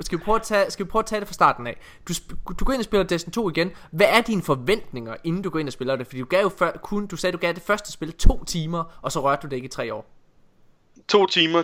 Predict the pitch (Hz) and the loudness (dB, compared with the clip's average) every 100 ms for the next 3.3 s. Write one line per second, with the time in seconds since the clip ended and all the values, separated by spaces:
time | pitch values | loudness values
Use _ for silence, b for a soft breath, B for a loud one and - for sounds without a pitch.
0 | - 165 - 156 151 151 151 147 151 143 | 4 2 2 0 2 4 4 4 2 2
1 | - 147 107 131 139 143 - 143 123 131 | 2 0 2 -2 2 0 0 -6 -4 -4
2 | 139 127 135 127 131 127 127 - 127 - | 0 0 0 -4 -2 -4 -4 -4 -6 -6
3 | - B 139 | -20 B -8